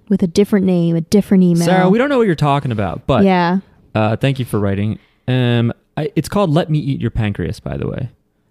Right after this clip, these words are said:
Speaker 1: Okay.
Speaker 2: Um, there was just a typo, so you read
Speaker 1: Let
Speaker 2: it,
Speaker 1: me eat.
Speaker 2: you read it like it was an old Reddit meme or something.
Speaker 1: Let me eat it.
Speaker 2: Let me eat, eating your pancreas. Rage Comics or whatever.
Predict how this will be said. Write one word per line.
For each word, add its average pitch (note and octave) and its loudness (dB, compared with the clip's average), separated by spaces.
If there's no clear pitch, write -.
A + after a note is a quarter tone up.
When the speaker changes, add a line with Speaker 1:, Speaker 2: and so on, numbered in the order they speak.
Speaker 1:
Okay. G3+ -4
Speaker 2:
Um, G#2 -4
there A2+ 0
was G#2+ 0
just A2+ -4
a G#2 -4
typo, G2+ -2
so - -6
you A2+ 0
read A2 6
Speaker 1:
Let A#3 6
Speaker 2:
it, - 6
Speaker 1:
me A#3+ 4
eat. A#3 2
Speaker 2:
you C#3 2
read D#3+ 4
it E3 0
like C3+ 0
it C3 -2
was B2 0
an A#2 0
old A#2 2
Reddit A2 0
meme G2 0
or G2+ -2
something. G#2+ -2
Speaker 1:
Let A3 6
me A3 4
eat A3+ 4
it. A3 2
Speaker 2:
Let A#2 2
me B2+ 2
eat, A#2+ -2
eating A2+ 0
your A2 0
pancreas. G#2+ -4
Rage G#2 -2
Comics G#2 -4
or A2+ -6
whatever. G2+ -4